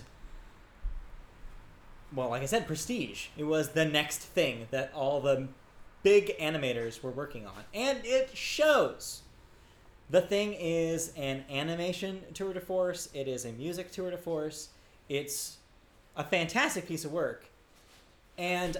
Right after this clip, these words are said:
I think that its soundtrack may be the strongest soundtrack they've ever released. So all of this wraps in, into a package that I think that is a timeless package.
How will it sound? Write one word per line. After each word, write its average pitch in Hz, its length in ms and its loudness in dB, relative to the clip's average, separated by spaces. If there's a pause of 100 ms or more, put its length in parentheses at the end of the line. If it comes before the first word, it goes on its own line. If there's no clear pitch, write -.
I 165 200 -2
think 170 480 -8
that 160 380 -8 (300)
its - 240 -2
soundtrack 190 540 -2
may 147 140 -6
be 151 100 -6
the 139 100 -10
strongest 139 760 -6
soundtrack 165 400 -6 (100)
they've 123 140 -8
ever 123 160 -6
released. 156 460 -8
So 165 220 -8
all 285 280 6
of - 120 0
this - 460 -4 (600)
wraps 175 280 0
in, 165 120 -2 (120)
into 156 240 -4
a 143 40 -2
package 156 580 -4
that 135 120 -2
I 131 100 -2
think 131 420 -6
that 131 280 0 (400)
is 180 300 6
a 156 160 -2
timeless 170 720 -4 (200)
package. - 480 -10